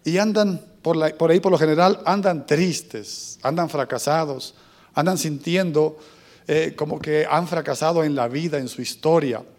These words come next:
Entonces las cosas no les salieron bien. Y como dije, como que el tiempo, el sol les sorprendió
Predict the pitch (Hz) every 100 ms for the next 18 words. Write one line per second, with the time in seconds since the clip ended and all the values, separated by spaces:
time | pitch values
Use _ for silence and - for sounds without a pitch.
0 | _ - 165 185 160 - - 202 - 160
1 | 143 - _ _ _ - 185 208 180 175
2 | 196 202 180 190 226 214 143 - - _
3 | _ 147 143 160 160 180 175 175 - 156
4 | 156 147 151 147 - 165 185 185 - 170
5 | 156 135 160 170 160 151 - 131 120 131
6 | 131 135 151 147 117